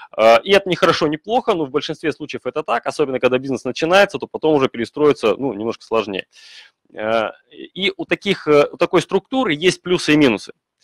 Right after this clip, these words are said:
То есть, ну, в частности, минусы, что потерять такого менеджера по продажам больно,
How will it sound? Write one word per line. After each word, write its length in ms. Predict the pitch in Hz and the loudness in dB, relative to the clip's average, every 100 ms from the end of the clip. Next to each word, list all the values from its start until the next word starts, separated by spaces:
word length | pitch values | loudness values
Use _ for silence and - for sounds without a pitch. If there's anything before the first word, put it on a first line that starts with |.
| _ _ _ - | _ _ _ -14
То 60 | |
есть, 100 | 113 | -6
ну, 80 | 196 | -4
в 60 | - | 2
частности, 400 | 175 151 123 151 | 2 0 -4 -4
минусы, 360 | 165 127 - | -2 -2 -6
что 180 | 101 - | -12 -12
потерять 440 | 101 139 160 160 - | -10 -4 2 2 2
такого 260 | 127 147 | 0 0
менеджера 300 | 147 135 107 | 0 -4 -6
по 100 | 98 | -8
продажам 400 | - 127 107 104 | -4 -2 -2 -4
больно, 380 | 120 135 156 | -2 0 0